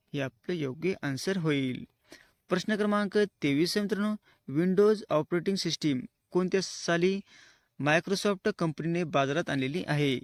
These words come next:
Windows ऑपरेटिंग सिस्टीम कोणत्या साली Microsoft कंपनीने बाजारात आणलेली आहे? ऑप्शन क्रमांक तीन म्हणजे एकोणीसशे पंच्याऐंशी साली. हे आपलं योग्य आन्सर होईल. प्रश्न क्रमांक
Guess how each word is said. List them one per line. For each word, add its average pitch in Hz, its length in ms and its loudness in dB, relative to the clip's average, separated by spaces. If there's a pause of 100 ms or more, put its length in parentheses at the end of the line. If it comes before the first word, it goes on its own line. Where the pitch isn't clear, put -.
(160)
Windows 160 640 0
ऑपरेटिंग 160 460 -4
सिस्टीम 160 460 -4 (340)
कोणत्या 185 360 2
साली 196 340 0
Microsoft 147 920 -4
कंपनीने 139 440 -4
बाजारात 160 580 -2
आणलेली 135 400 -4
आहे? 135 360 -2 (1400)
ऑप्शन 151 320 0
क्रमांक 196 360 0
तीन 202 280 0 (160)
म्हणजे 143 380 -2
एकोणीसशे 196 520 -2 (880)
पंच्याऐंशी 160 460 -2
साली. 135 380 -2 (280)
हे 143 60 -4
आपलं 151 300 -6
योग्य 160 380 -4 (100)
आन्सर 139 340 -6
होईल. 139 420 0 (720)
प्रश्न 180 260 0
क्रमांक 208 480 0